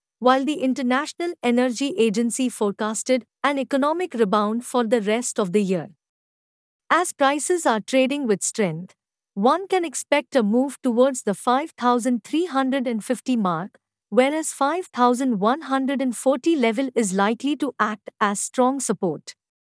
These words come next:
Natural gas prices have continued to rise, as almost forty percent of the Gulf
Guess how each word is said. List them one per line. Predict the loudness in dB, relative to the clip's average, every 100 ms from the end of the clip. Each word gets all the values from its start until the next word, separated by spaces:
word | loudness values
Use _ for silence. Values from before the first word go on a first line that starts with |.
| _ _ _ _ _ _ 0
Natural | 2 2 0 2 2
gas | 4 2 0
prices | 0 0 0 -2 -4 -4 -6
have | -4
continued | -2 -2 -2 -6 -6 0
to | 0
rise, | 0 -2 -4 -8 _ _
as | 0 2
almost | 2 0 -2 -4 -4
forty | -2 0 2 0
percent | 0 0 0 0 0 -4
of | -4
the | -2
Gulf | 0 -2 -2 -8